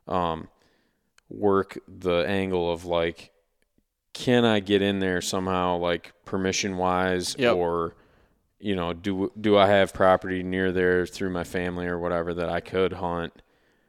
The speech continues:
Speaker 1: You know, there's, there's kinda two extremes, like, where you can, like,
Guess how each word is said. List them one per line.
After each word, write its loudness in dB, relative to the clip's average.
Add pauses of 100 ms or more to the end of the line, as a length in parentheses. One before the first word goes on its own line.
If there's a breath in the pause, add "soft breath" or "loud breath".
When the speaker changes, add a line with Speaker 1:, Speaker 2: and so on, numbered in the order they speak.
(340)
Speaker 1:
You -4
know, -2
there's, -4 (100)
there's -2
kinda 4
two 0
extremes, -2
like, -2
where 2
you -4
can, -6
like, -6